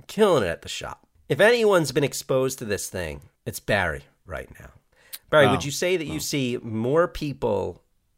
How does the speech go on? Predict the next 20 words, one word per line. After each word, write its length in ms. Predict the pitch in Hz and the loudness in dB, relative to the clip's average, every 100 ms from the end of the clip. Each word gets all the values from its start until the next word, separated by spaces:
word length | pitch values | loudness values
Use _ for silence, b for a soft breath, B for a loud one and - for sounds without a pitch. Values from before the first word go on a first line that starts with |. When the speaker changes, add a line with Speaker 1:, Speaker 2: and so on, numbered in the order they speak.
| - | -2
Speaker 1:
I 80 | 143 | 2
mean, 160 | 143 | 2
you're 260 | 143 147 220 | 0 2 2
probably 500 | 226 226 190 165 139 | 2 -4 -2 -2 -4
get 260 | - 131 123 | -6 -4 -2
more 220 | 120 123 | -2 -2
ex-, 180 | 123 - - - | -4 -8 -20 -16
potential 480 | 120 127 110 120 101 | -12 -6 -6 -4 -8
exposure 460 | - - 107 92 | -8 -4 -4 -4
to 100 | 87 | -10
this 180 | 95 87 | -8 -8
than 100 | - | -8
people 240 | 90 95 87 | -10 -10 -8
working 300 | 90 85 82 | -10 -10 -12
in 40 | |
the 80 | 76 | -10
hospitals. 640 | 87 82 - - - - _ _ _ _ _ _ - | -8 -8 -10 -20 -20 -20 _ _ _ _ _ _ -2
Speaker 2:
No, 800 | 165 113 113 107 101 95 92 92 | 2 4 4 4 2 -2 -6 -10
stop. 580 | 95 - 113 113 104 _ | -14 -6 0 0 0 _
<laughs> 40 | - | -20